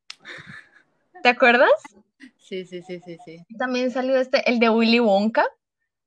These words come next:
Speaker 2: Ajá, sí,
Speaker 1: Ese
Speaker 2: sí.
Speaker 1: fue un poquito después de los primeros, pero pues yo creo que sigue siendo como de la primera generación de memes, ¿no?
Speaker 2: El del chico friki.
Speaker 1: Sí, sí, sí.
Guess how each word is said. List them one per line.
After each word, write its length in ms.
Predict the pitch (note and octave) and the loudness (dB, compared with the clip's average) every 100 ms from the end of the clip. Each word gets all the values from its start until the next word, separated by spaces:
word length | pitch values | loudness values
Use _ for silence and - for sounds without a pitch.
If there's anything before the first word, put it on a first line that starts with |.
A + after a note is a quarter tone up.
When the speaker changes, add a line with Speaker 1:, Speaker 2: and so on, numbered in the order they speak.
| _ - | _ -10
Speaker 2:
Ajá, 540 | F#3 F#3+ G3 A3 B3 | -6 -4 -4 -4 -8
sí, 180 | - G3+ | -10 -2
Speaker 1:
Ese 140 | D4+ D4+ | 0 2
Speaker 2:
sí. 60 | |
Speaker 1:
fue 80 | D4+ | 2
un 80 | C#4+ | 4
poquito 540 | D4+ - D#4 D4+ E4 E4+ | 2 0 -10 -2 0 0
después 340 | - D#4 D4 | 0 2 4
de 300 | C4+ A3+ G#3+ A3+ | 2 2 -2 0
los 240 | A3+ A3+ | 0 -2
primeros, 600 | A#3 A3 G#3+ A3 E4 - | -4 -2 0 0 0 0
pero 200 | C#4+ A3+ | 0 2
pues 200 | G#3+ G3 G3 | 0 -4 -4
yo 100 | G3+ | -4
creo 160 | G3 | -4
que 100 | G3+ | -4
sigue 200 | A3 G3+ | -6 -6
siendo 260 | G3 F#3 F3+ | -4 -6 -6
como 180 | F#3 F3+ | -4 -4
de 80 | F3+ | -4
la 140 | F#3 | -4
primera 400 | G3+ G#3 F#3+ F3+ | -2 0 0 0
generación 580 | G3+ F3+ F#3 A#3 B3+ A3 | -2 -2 -4 2 2 4
de 80 | G3 | 2
memes, 420 | G3 F3+ F3 F#3 | 0 0 -4 -6
¿no? 280 | F3+ F3+ - - | -8 -8 -10 -14
Speaker 2:
El 160 | G#3 G3 | -10 -8
del 140 | F#3+ | -10
chico 300 | G3 F3+ F#3+ | -12 -12 -14
friki. 580 | - G3+ A3+ G3+ A3 D4 _ _ _ _ - - - _ | -12 -12 -10 -10 -10 -12 _ _ _ _ -20 -20 -20 _
Speaker 1:
Sí, 240 | - C4+ C4 | 2 4 6
sí, 160 | C4+ | 4
sí. 640 | A#3+ B3+ A#3+ A#3 A3+ A3+ | 6 6 8 8 6 4